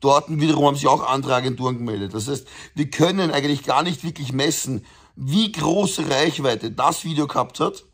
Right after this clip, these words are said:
Das erste Video, ich rede jetzt nur vom ersten Video, weil, äh, viele Seiten die Erlaubnis bekommen. Ich glaube, ich habe fünfzig Mal oder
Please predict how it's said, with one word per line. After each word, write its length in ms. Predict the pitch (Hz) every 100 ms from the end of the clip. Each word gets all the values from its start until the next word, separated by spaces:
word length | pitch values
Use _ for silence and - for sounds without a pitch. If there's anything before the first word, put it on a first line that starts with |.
| _ _ _ _ _ -
Das 140 | 107
erste 400 | 156 151 - 123
Video, 160 | 113 107
ich 100 | 120
rede 140 | 131
jetzt 120 | 139
nur 100 | 170
vom 120 | 151
ersten 300 | 135 147 -
Video, 260 | 131 131 147 - - - -
weil, 480 | 117 127 131 156 156
äh, 920 | 143 135 131 131 131 127 131 - -
viele 280 | 131 175 165
Seiten 300 | - 139 -
die 80 | 143
Erlaubnis 260 | 131 143
bekommen. 220 | 135 127 120
Ich 60 |
glaube, 140 | 110 135
ich 60 |
habe 80 | -
fünfzig 400 | 180 185 - -
Mal 300 | 147 135 139
oder 260 | 135 120